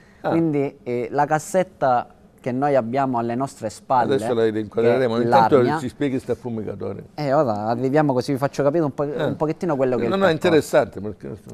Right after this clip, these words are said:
Speaker 2: Eh, che succede? Noi quando andiamo ad aprire questa cassetta, che è il coprifavo, andiamo a fare del fumo, perché è la stessa cosa quando a noi ci vanno a togliere le coperte, è la stessa cosa, la coperta dell'ape e il coprifavo.
Speaker 1: Mm.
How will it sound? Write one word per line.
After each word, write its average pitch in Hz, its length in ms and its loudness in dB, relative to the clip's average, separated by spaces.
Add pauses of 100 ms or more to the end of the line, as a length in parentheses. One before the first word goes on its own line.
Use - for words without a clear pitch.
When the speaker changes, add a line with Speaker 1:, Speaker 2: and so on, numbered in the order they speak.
(220)
Speaker 2:
Eh, 104 380 -8
che 165 80 -4
succede? 160 400 -4
Noi 147 140 -4
quando 147 220 -2
andiamo 151 300 -2
ad 131 140 2
aprire 127 260 0
questa 117 420 -4
cassetta, 113 680 -4
che 107 120 -6
è - 20 -2
il 101 120 -8
coprifavo, 113 720 -4 (360)
andiamo 131 360 4
a 123 40 6
fare 120 300 4
del 113 140 0
fumo, 101 480 -4 (180)
perché - 240 -4
è 143 60 6
la 147 80 4
stessa 170 300 0
cosa 139 240 4
quando 139 240 4
a - 20 0
noi 156 180 0
ci - 160 -4
vanno 139 220 0
a 123 60 -2
togliere 123 340 2
le 139 120 4
coperte, 123 380 0
è 127 40 0
la 131 60 0
stessa 156 320 -6
cosa, 123 260 0
la 139 120 2
coperta 151 380 2
dell'ape 117 400 2
e 113 40 0
il 104 120 -10
coprifavo. 101 640 -4 (260)
Speaker 1:
Mm. 131 100 -10